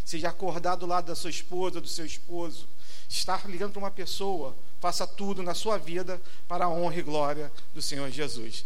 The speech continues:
Alguém, alguém suspendeu a aliança ali, ó. Esse casal, assim, tá brilhando, sentiu assim, ofuscou um pouco.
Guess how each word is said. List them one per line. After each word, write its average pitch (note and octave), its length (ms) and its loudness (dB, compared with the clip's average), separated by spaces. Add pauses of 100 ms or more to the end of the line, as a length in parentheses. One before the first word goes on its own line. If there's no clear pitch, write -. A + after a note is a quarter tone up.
Alguém, D3+ 280 0 (100)
alguém D#3 300 0
suspendeu F#3 480 0
a - 20 0
aliança G3+ 460 0
ali, C#3+ 180 0
ó. D#3+ 200 0 (380)
Esse - 200 0
casal, D#3 480 0
assim, F3 220 -2 (380)
tá F3+ 80 2
brilhando, A3+ 480 0
sentiu A3 340 -2
assim, G#3+ 200 -2
ofuscou G#3+ 560 0
um G#3 80 0
pouco. F3+ 540 0